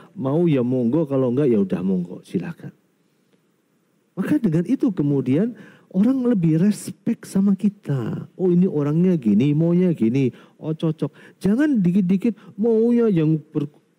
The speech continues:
orangnya putih, tinggi, kemudian putih, tinggi, tegap. Saya mikir, itu nyari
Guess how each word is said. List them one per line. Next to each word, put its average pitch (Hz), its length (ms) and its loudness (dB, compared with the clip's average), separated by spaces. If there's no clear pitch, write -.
orangnya 180 480 2
putih, 190 640 0
tinggi, 175 880 4
kemudian 175 1040 2
putih, 165 560 0
tinggi, 170 480 2
tegap. 175 560 -2
Saya 220 240 0
mikir, 208 560 0
itu 220 240 -2
nyari 185 400 4